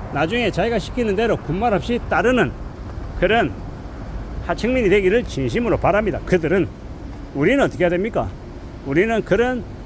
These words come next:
하층민이 되지 않기 위해서, 스스로를 지키기 위해서 어떻게 해야 됩니까? 분발하고 노력하고 더 대비하고 더 대응하면서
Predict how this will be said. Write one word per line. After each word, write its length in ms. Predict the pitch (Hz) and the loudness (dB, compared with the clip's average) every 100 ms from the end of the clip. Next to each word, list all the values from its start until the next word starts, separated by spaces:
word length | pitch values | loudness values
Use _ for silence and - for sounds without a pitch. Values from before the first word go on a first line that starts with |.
| - | -2
하층민이 420 | 185 - 240 247 170 | -2 0 0 2 2
되지 260 | 208 208 | 2 0
않기 360 | 220 254 - 170 | -4 -4 -2 0
위해서, 360 | 143 160 214 120 - - - - - - | 2 4 2 2 -4 -14 -14 -14 -14 -6
스스로를 500 | - 160 202 220 165 | 2 4 6 4 4
지키기 480 | 208 220 214 202 143 | 0 -4 -2 0 2
위해서 380 | 143 214 247 - - - - - - | 2 2 0 -2 -10 -12 -12 -10 -4
어떻게 260 | 180 226 240 | 0 2 4
해야 60 | 170 | 4
됩니까? 360 | 180 233 131 - - - - | 2 -2 -4 -6 -10 -10 -6
분발하고 420 | 156 156 190 214 | 0 4 4 4
노력하고 520 | 185 226 180 226 180 123 - - - - - - | 4 2 2 2 0 -2 -6 -10 -10 -10 -4 2
더 160 | 196 | 2
대비하고 560 | 180 156 185 240 196 113 - - | 4 0 2 2 0 -4 -6 0
더 200 | 196 226 | 2 2
대응하면서 580 | 165 196 254 208 127 | 2 2 0 0 -2